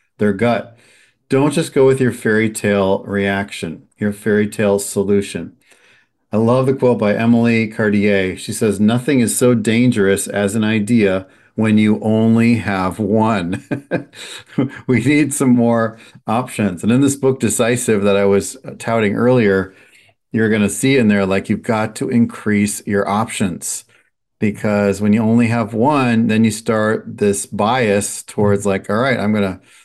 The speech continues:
I'm gonna prove that this is the, this is the way to go," because you don't have any other options to compare it to.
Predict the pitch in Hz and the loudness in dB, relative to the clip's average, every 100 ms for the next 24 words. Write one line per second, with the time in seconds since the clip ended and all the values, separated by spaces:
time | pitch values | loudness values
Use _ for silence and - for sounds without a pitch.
0 | _ - 127 117 - - 151 156 120 107 | _ -4 0 0 -2 0 2 4 4 2
1 | 117 113 123 107 101 104 - 117 123 107 | 0 0 -2 2 0 0 -4 -4 -4 0
2 | 107 104 98 87 98 87 78 _ _ _ | 2 2 2 0 0 -2 -6 _ _ _
3 | _ - 113 120 127 135 135 127 127 127 | _ -12 -4 0 2 2 2 2 2 2
4 | 123 131 127 123 120 120 - 196 135 - | 0 -2 -6 -6 -4 -4 0 0 0 -4
5 | 82 - | -8 -8